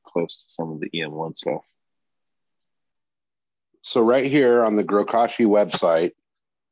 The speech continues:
Speaker 2: it says, The Grokashi is an intelligent specialty fertilizer containing a multivitamin complex. Grokashi is a biologically enhanced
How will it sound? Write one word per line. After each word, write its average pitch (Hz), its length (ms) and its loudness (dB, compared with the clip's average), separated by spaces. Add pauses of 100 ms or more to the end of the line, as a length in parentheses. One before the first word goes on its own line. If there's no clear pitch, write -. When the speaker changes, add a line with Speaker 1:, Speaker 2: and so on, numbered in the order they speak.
(160)
Speaker 2:
it - 160 -4
says, 110 640 2
The 95 80 -4
Grokashi 127 640 0
is 120 100 2
an 113 100 2
intelligent 120 540 0
specialty 107 460 0
fertilizer 101 680 0
containing 107 400 -2
a 98 60 0
multivitamin 110 720 2
complex. 85 720 -2 (720)
Grokashi 139 680 2
is 110 120 2
a 113 100 4
biologically 131 880 2
enhanced 117 680 0